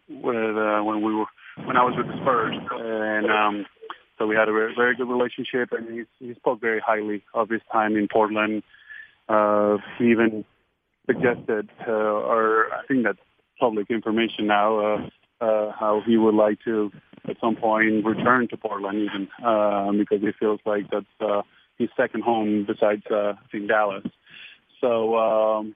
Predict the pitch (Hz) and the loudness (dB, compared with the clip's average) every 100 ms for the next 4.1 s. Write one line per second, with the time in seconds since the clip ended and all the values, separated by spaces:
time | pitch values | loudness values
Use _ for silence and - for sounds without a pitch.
0 | - 113 107 - 123 - 131 113 127 120 | -10 -10 -8 -6 -6 -4 -8 -2 0 0
1 | 120 117 127 120 113 110 101 - _ 110 | -2 -2 -2 -4 -2 -4 -4 -18 _ -16
2 | 113 - 110 104 101 98 _ _ _ - | -14 -6 -2 0 0 -2 _ _ _ 0
3 | 107 104 101 - 107 107 107 104 101 98 | 2 4 0 0 0 0 -2 -4 -4 -6